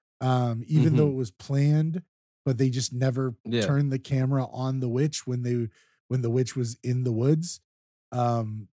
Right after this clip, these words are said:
Speaker 1: that
Speaker 2: Yeah.
Speaker 1: i-, i-,
Speaker 2: We'll
Speaker 1: it,
Speaker 2: talk about that
Speaker 1: yeah,
Speaker 2: part
Speaker 1: we'll talk,
Speaker 2: later, I guess.
Speaker 1: yeah, we'll talk about it. But it just, it, it became so authentic, and it became something that a lot
Speaker 2: Mm-hmm.
Speaker 1: of found footage filmmakers or found footage films tried to replicate.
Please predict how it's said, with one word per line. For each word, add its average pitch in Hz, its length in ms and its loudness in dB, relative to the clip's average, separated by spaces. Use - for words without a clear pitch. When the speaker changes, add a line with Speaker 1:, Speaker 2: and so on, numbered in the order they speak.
Speaker 1:
that 120 180 6
Speaker 2:
Yeah. - 220 -6
Speaker 1:
i-, 147 300 -8
i-, 139 40 -14
Speaker 2:
We'll 123 140 4
Speaker 1:
it, 123 60 8
Speaker 2:
talk 110 120 2
about 98 260 -2
that 90 220 -2
Speaker 1:
yeah, 180 60 2
Speaker 2:
part 147 60 2
Speaker 1:
we'll 151 120 2
talk, 180 220 4
Speaker 2:
later, 90 100 -2
I 92 80 -2
guess. - 260 -6
Speaker 1:
yeah, 156 200 2
we'll 135 160 0
talk 143 260 0
about 127 160 -2
it. 117 60 -4
But 165 100 4
it 180 100 4
just, 170 280 -4
it, 160 100 2
it 151 240 -2
became 170 440 0
so 151 380 -2
authentic, 135 720 -4
and 160 100 0
it 156 40 2
became 190 300 0
something 160 380 -2
that 143 120 2
a 143 40 0
lot 135 320 0
Speaker 2:
Mm-hmm. - 20 0
Speaker 1:
of 127 200 -4
found 143 260 0
footage 135 340 -2
filmmakers 135 1000 -2
or 120 140 -6
found 139 320 -6
footage 127 280 -4
films 131 320 -4
tried 135 560 -2
to 143 100 -4
replicate. 156 720 -4